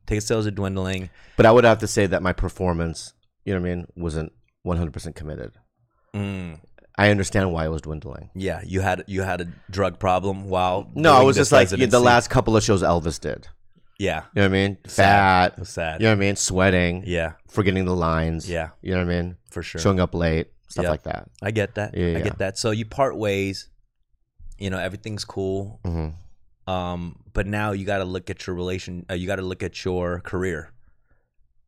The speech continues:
Speaker 1: You know?
Speaker 2: Yeah, I have to get back.
Speaker 1: You have to get
Speaker 2: I have
Speaker 1: back
Speaker 2: to get
Speaker 1: on,
Speaker 2: back.
Speaker 1: you gotta get back on the horse.
Speaker 2: Yeah.
Speaker 1: And you gotta humble yourself.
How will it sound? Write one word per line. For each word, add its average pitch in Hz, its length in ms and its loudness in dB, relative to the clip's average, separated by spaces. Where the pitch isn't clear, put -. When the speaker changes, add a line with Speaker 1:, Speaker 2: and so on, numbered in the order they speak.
Speaker 1:
You 87 80 -6
know? 87 80 0
Speaker 2:
Yeah, 107 100 8
I - 20 4
have 104 120 2
to 110 60 0
get 104 140 2
back. 82 340 0
Speaker 1:
You 101 140 0
have 104 120 -2
to 98 80 -10
get 92 240 -4
Speaker 2:
I 110 40 8
have 113 80 8
Speaker 1:
back - 40 -4
Speaker 2:
to 107 60 2
get 104 100 2
Speaker 1:
on, 78 40 -6
Speaker 2:
back. 80 260 0
Speaker 1:
you 98 40 -8
gotta 98 120 2
get 95 160 -4
back 98 180 -2
on 95 100 -6
the 95 80 -6
horse. 87 400 -8
Speaker 2:
Yeah. 85 220 2
Speaker 1:
And 104 100 -2
you 104 60 0
gotta 101 140 0
humble 113 320 -6
yourself. - 640 -8